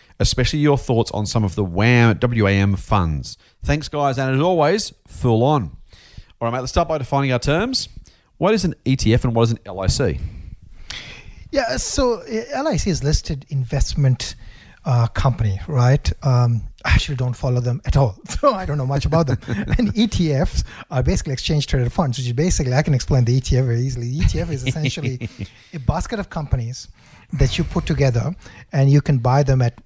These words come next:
Speaker 2: essentially at once, you know, one shot at, at, at any exchange,
Speaker 1: Yep.
Speaker 2: right? So assume that you want to buy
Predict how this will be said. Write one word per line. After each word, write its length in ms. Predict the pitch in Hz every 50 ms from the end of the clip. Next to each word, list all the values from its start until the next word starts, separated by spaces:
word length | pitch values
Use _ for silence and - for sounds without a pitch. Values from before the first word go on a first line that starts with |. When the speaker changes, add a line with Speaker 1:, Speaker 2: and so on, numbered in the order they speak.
| _ - -
Speaker 2:
essentially 520 | 156 139 - - - 180 180 - 160 151
at 160 | 131 123 - - -
once, 500 | 151 120 120 139 151 156 151 - - - - _ _ _
you 100 | 156 -
know, 100 | 127 120
one 200 | 120 156 185 196
shot 460 | - - - 170 147 143 - - - - _ -
at, 140 | 160 135 131 135 - - _ _ -
at, 220 | - 156 143 - - -
at 280 | 190 - - - 131 151
any 200 | 143 139 135 123
exchange, 600 | - - - - - 127 104 85 - - - -
Speaker 1:
Yep. 80 | -
Speaker 2:
right? 180 | 123 127 139 -
So 280 | - - 143 135 131 131
assume 540 | 139 165 175 180 165 156 135 127 185 208 196
that 160 | 180 - -
you 80 | 180
want 80 | 165 160
to 80 | 147 139
buy 400 | 151 143 143 143 143 139 135